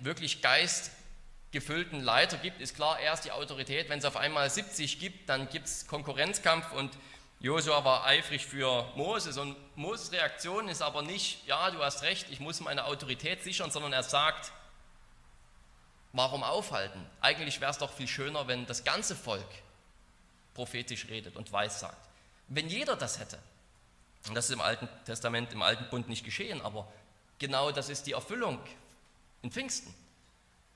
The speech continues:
Dass es jeder hat. Dass es nicht mehr nur einzelne ausgewählte Propheten des Volkes haben, einzelne ausgewählte Priester, auf die Gott seinen Geist gegeben hat, einzelne Könige, die geistbegabt waren, sondern dass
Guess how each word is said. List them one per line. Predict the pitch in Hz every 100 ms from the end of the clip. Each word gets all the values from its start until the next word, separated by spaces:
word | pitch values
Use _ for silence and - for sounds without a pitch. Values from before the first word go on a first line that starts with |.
| _ -
Dass | 139
es | 135 143
jeder | 269 202
hat. | 95 - - - - _ _ _ _ _ _
Dass | 143 175
es | 160
nicht | 254 - 185
mehr | 202 190
nur | 196 202 190 151 - - - - - _ _ _ _ _ - - -
einzelne | 170 208 190 170 151
ausgewählte | 170 202 180 160 165 165 151
Propheten | - 156 180 233 233 143
des | 127
Volkes | 139 143 143 127
haben, | 131 120 -
einzelne | 104 208 226 190 170
ausgewählte | 160 202 202 151 160 151 139
Priester, | 131 160 247 - 156
auf | 120 -
die | 127
Gott | 156 156
seinen | 135 127
Geist | 107 139 -
gegeben | 127 107
hat, | 104
einzelne | 175 220 190 165 139
Könige, | - 226 254 220 147
die | 135 135 123 -
geistbegabt | 131 139 - - - 123 127 -
waren, | 113 104 98
sondern | 139 151 143
dass | 143 -